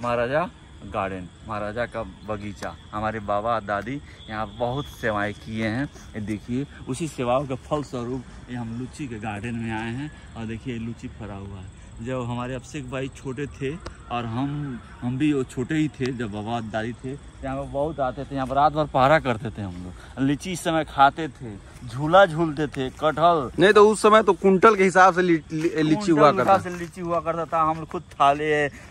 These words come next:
Speaker 1: तोड़ के खैंची में रख के बाजार में जाते थे बेचने के लिए बाबा के साथ।
Speaker 2: हम्म।
Speaker 1: शानदार आम भी होता था, लीची भी होता था।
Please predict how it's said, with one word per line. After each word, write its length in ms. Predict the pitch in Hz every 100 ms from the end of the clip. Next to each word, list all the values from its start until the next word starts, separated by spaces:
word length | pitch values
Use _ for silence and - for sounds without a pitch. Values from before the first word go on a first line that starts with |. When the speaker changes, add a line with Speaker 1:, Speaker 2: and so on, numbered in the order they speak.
| -
Speaker 1:
तोड़ 460 | 127 127 160 180 180
के 380 | 147 151 180 196 - - - -
खैंची 340 | 147 143 170
में 120 | 147
रख 140 | 139 143
के 100 | 139
बाजार 320 | 120 117 120
में 80 | 113
जाते 240 | 107 120
थे 100 | 110
बेचने 380 | 98 95 104 107
के 120 | 95
लिए 100 | 98
बाबा 260 | 101 98 98
के 120 | 95
साथ। 180 | - 82
Speaker 2:
हम्म। 1080 | - - - - - - - - - 117
Speaker 1:
शानदार 280 | 120 127 127
आम 260 | 139 175 185
भी 100 | 185
होता 280 | 170 175 165
था, 160 | 170
लीची 360 | 165 160 - 190
भी 120 | 165
होता 280 | 156 127 110
था। 280 | 110 95